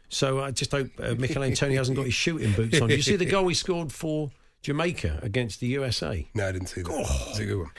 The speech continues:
Speaker 1: it was, right?
Speaker 2: I
Speaker 1: Yeah,
Speaker 2: did
Speaker 1: just
Speaker 2: enjoy the, uh,
Speaker 1: that
Speaker 2: Cardiff.
Speaker 1: thir-, thirty-yard screamer into the top corner.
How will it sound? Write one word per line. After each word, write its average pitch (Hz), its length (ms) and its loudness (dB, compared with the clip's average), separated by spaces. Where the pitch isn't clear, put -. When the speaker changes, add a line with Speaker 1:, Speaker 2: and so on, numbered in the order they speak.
Speaker 1:
it 135 160 -2
was, 123 280 2
right? 143 180 4
Speaker 2:
I 120 60 6
Speaker 1:
Yeah, 131 80 6
Speaker 2:
did 180 120 6
Speaker 1:
just 170 140 4
Speaker 2:
enjoy 147 220 2
the, 110 340 2
uh, 104 40 2
Speaker 1:
that 147 140 4
Speaker 2:
Cardiff. 180 420 6
Speaker 1:
thir-, - 220 0
thirty-yard 165 420 0
screamer 165 400 0
into 117 160 0
the 113 100 2
top - 320 -6
corner. 117 380 0